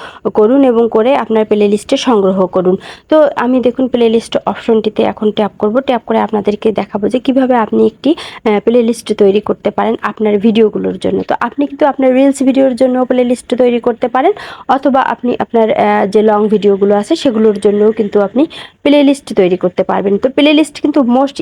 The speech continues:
important একটি বিষয়। প্লেলিস্ট থেকে কিন্তু অনেক ভিউজ আসে এবং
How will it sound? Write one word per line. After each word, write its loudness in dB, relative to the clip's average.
important 0
একটি -4
বিষয়। -2
প্লেলিস্ট 0
থেকে -2
কিন্তু -2
অনেক -2
ভিউজ 2
আসে -2
এবং 0